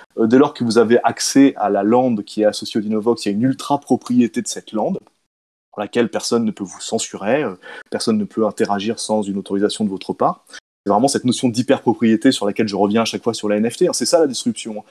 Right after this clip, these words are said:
C'est pas les J peg et tout le débat sur les droits d'auteur, et cetera, hein. C'est cette notion, voilà, de, de, de, de, comment dirais-je, jusqu'à maintenant on avait de l'argile, hein, avec le côté mou, maintenant on a du marbre pour graver certaines, cer-, certaines notions de propriété. Euh,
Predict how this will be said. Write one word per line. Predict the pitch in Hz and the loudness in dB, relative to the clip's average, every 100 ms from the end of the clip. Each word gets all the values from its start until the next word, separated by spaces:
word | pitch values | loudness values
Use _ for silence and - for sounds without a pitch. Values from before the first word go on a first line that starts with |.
| _ | _
C'est | - 104 | -10 -2
pas | 117 | 2
les | 117 110 | 4 2
J | 107 | 0
peg | 101 139 113 | 4 4 4
et | |
tout | - 113 | -2 -2
le | |
débat | 104 110 123 135 | 2 4 4 2
sur | - 120 | 0 0
les | 110 | 0
droits | 104 101 | 0 0
d'auteur, | 101 117 107 | -2 -4 -4
et | |
cetera, | 101 113 120 | -4 -4 -4
hein. | 113 123 _ _ _ | -6 -10 _ _ _
C'est | - | -4
cette | - - | -2 -2
notion, | 107 135 | -2 0
voilà, | 113 127 131 | 4 4 4
de, | 101 | 0
de, | 95 92 | -6 -8
de, | 95 98 101 98 - - _ | -10 -12 -12 -12 -16 -20 _
de, | 101 101 98 98 | -10 -8 -8 -6
comment | 107 | -2
dirais-je, | 101 113 107 95 95 - - - _ - - _ | 2 2 2 -2 -8 -12 -16 -20 _ -20 -20 _
jusqu'à | 101 110 131 | -6 0 0
maintenant | 123 143 | 2 4
on | 127 | 4
avait | 113 | 4
de | 110 | 2
l'argile, | 104 123 151 | 0 0 0
hein, | 135 - | -2 -4
avec | 95 95 104 101 | -8 -2 0 0
le | 104 | -4
côté | 98 104 113 | -4 -2 0
mou, | 123 151 | 0 0
maintenant | 117 120 | -2 0
on | 120 | 0
a | |
du | 104 107 | 0 0
marbre | 113 90 - _ | 0 -2 -14 _
pour | - | -4
graver | 98 98 | -2 -2
certaines, | - - 95 | -6 -6 -6
cer-, | - 95 | -6 -10
certaines | - - - 104 | -12 -12 -4 0
notions | 110 - | 0 0
de | 120 | 0
propriété. | 107 - 98 113 - _ _ _ _ _ _ _ - | -2 -2 -4 -4 -8 _ _ _ _ _ _ _ -2
Euh, | 113 113 113 | 2 4 2